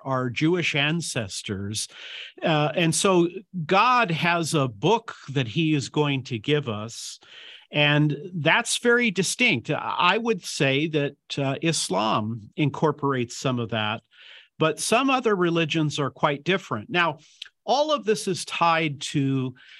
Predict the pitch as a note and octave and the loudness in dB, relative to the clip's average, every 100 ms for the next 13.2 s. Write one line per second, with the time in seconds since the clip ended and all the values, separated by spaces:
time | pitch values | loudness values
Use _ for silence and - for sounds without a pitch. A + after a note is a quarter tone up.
0 | - - C#3+ C#3+ D3+ D#3 D#3 C3+ A2+ C3+ | -10 2 4 4 2 4 4 2 0 -2
1 | C3+ C#3+ B2+ C#3 C#3+ - C3+ A#2+ G#2 - | 0 -2 0 0 -2 -4 -4 -4 -6 -6
2 | - A2+ - A2 G#2+ - _ - - - | -4 -4 -4 -4 -4 -6 _ -18 -18 -16
3 | - - - F#3 G3 F#3 C4 C#4 A#3+ G3 | -16 -4 2 4 6 6 4 4 4 4
4 | F3+ F3 E3 D3+ C#3+ - E3+ C#3+ - D#3+ | 4 2 4 4 2 2 0 0 0 -2
5 | - C#3 E3+ E3+ D3+ C#3+ - C3 A3+ E3+ | 0 -2 0 -2 0 -2 0 2 2 2
6 | C#3+ C3 A2 A#2 A2 G#2+ - A2+ G#2 A2 | -2 -2 -4 -6 -6 -6 -6 -4 -6 -8
7 | _ - - - - D#3+ - C#4 C#4 A3 | _ -20 -20 -12 -2 0 2 4 2 2
8 | G3 - F#3+ D#3 E3 E3 D#3 C#3 - D3+ | 0 2 2 2 2 2 2 0 0 0
9 | D3+ D3+ C#3 C3 B2+ B2+ C#3 C#3+ F3 - | 2 2 2 -2 -2 -4 -2 -2 -2 -4
10 | C#3+ B2 G2 A2+ G#2 A2 G#2+ G#2 - A2 | -2 -2 -4 -4 -4 -4 -4 -4 -4 -4
11 | G2 G#2+ - - - - - C#3+ D#3+ E3 | -6 -8 -14 -20 -20 -16 -4 0 2 0
12 | D#3 E3 F#3 A3+ G#3+ D#3+ E3 D#3 C#3 A2+ | 0 4 4 4 2 2 2 2 0 -2
13 | - - | -6 -8